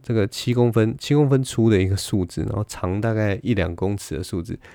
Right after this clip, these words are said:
就这样从天而降，砸到他的背包。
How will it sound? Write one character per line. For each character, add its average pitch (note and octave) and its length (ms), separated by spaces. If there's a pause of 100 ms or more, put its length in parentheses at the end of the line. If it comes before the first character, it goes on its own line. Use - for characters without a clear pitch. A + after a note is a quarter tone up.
就 A#2 140
这 A#2 60
样 A#2+ 100
从 F#2+ 240
天 G2 180
而 F2+ 140
降， F#2 300
砸 F2+ 240
到 G#2 160
他 F#2+ 120
的 F#2 80
背 F2 220
包。 F2 240